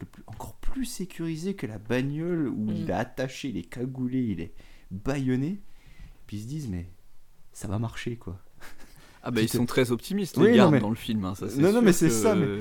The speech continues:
Speaker 1: En fait, t'as, t'as l'impression que, bah, dé-, déjà, je trouve là-dessus que l'histoire, elle est pas, <laughs> elle est pas ouf, quoi. <laughs> Non, mais, non, mais c'est,
Speaker 2: Non.
Speaker 1: c'est que... non, mais tu les transporterais en voiture,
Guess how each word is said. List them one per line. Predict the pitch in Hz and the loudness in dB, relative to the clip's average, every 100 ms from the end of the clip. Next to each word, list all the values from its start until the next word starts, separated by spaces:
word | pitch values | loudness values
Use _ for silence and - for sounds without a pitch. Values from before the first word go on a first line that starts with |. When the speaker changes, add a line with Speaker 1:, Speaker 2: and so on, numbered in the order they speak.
| 101 98 | -6 -6
Speaker 1:
En | |
fait, | - 208 | -2 2
t'as, | 135 107 | 2 2
t'as | 107 | 2
l'impression | 123 - 147 - 196 214 | 2 4 2 2 -2 -2
que, | - 113 85 | -2 -2 -2
bah, | 82 80 | -2 -2
dé-, | 101 110 | 0 0
déjà, | 113 113 175 | 2 0 0
je | 165 110 | -4 -6
trouve | - 180 123 104 - 90 | -6 -6 -4 -4 -4 -2
là-dessus | 120 - - 202 | -2 -2 -4 -4
que | 214 113 | -2 -4
l'histoire, | 104 110 120 135 - - - 135 196 202 | -4 -4 -4 -6 -8 -14 -12 -8 -6 -8
elle | 95 87 | -10 -12
est | - _ - | -14 _ -12
pas, | 160 156 151 - 156 - - | -8 0 2 4 4 2 -12
<laughs> | - - 113 | -18 -6 -2
elle | |
est | 110 | -2
pas | - 123 | -2 -2
ouf, | 190 202 - - - | 0 0 -4 -10 -2
quoi. | 117 - - - 160 | 4 4 2 -2 0
<laughs> | 165 | 4
Non, | 202 | 6
mais, | 160 208 - 143 | 4 0 -8 -4
non, | 139 | 0
mais | 170 | 0
c'est, | - 135 | 2 0
Speaker 2:
Non. | 151 | 2
Speaker 1:
c'est | 143 | 0
que... | 151 - | 0 2
non, | 156 | 4
mais | 208 | 4
tu | - | 6
les | 135 | 4
transporterais | 135 139 - - 151 | 4 0 4 4 2
en | 139 | -2
voiture, | 107 110 196 269 - | 0 2 2 0 -2